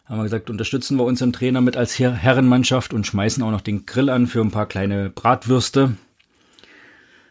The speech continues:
für die Kinder. Da einen schönen Nachmittag noch gehabt.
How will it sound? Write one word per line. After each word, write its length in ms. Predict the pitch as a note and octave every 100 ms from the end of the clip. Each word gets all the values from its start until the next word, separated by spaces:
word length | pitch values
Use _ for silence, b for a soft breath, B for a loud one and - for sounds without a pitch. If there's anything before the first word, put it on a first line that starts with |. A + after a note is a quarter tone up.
| b b b b
für 160 | C#3
die 120 | B2+
Kinder. 460 | A#2+ D#3 D3+ D3+ B2+ G2 B -
Da 120 | G#2+
einen 100 | A2+
schönen 220 | - B2
Nachmittag 640 | A#2 B2 C3+ B2+ B2 A#2+ -
noch 280 | C3 A#2+ -
gehabt. 540 | A2+ B2+ - -